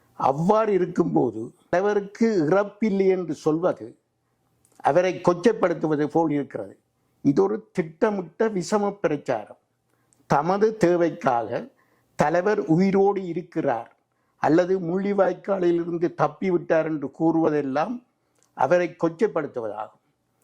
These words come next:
ஏனென்றால், அவர் ஒருபோதும் போராட்டத்துக்கு பின்வாங்கியதில்லை.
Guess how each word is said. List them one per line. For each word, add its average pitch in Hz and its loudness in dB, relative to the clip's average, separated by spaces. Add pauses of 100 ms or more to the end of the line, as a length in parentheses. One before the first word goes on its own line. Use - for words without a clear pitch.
(220)
ஏனென்றால், 185 2
அவர் 185 2
ஒருபோதும் 180 0
போராட்டத்துக்கு 175 -2
பின்வாங்கியதில்லை. 156 -4